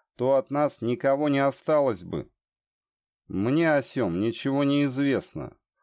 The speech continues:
Я знаю только то, что мои древние предки всегда жили в мире с легендарной Лемурией", вспоминая написанное в древних свитках, ответил Тысяцкий. "Но в наших книгах говорится другое.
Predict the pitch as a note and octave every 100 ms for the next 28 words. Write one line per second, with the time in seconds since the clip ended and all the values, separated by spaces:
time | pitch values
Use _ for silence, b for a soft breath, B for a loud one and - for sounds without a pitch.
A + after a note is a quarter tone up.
0 | _ - G#2+ C#3 C#3 D#3+ D#3+ A2+ - B2
1 | B2 C3 A2 E3+ F3 E3+ - _ - B2
2 | B2+ C#3 C#3+ A#2+ A#2+ D#3 C#3+ B2+ A#2 C3+
3 | D3 F3 E3+ - D2 - _ - - B2
4 | A2 G#2+ D#3 C#3 B2+ C3+ C3 F#2+ A2 D3
5 | C#3 E2+ D2 - - G2 G#2 G2+ A#2 A#2+
6 | B2 G#2+ G#2 G#2 A#2+ B2+ A#2 F2 C2+ -
7 | _ _ _ _ _ - - - A#2 C3
8 | C3 A#2+ A2 A2 G#2+ D3+ - B2+ A#2 F#2
9 | F#2 B2 B2 A2 F#2 - A#2 D#3 - C3
10 | - A2+ G#2+ A2 C3 - A2+ - C3+ A#2
11 | F#2 - - C#2 - _ _ _ _ _
12 | _ _ _ - F2+ A2+ G#2+ C3 C3+ -
13 | A2 - A#2 B2 D3 G2 C#2+ D2 F#2 G#2
14 | A2 A#2+ - A#2 A2+ A#2 A2+ B2 A#2+ C#2+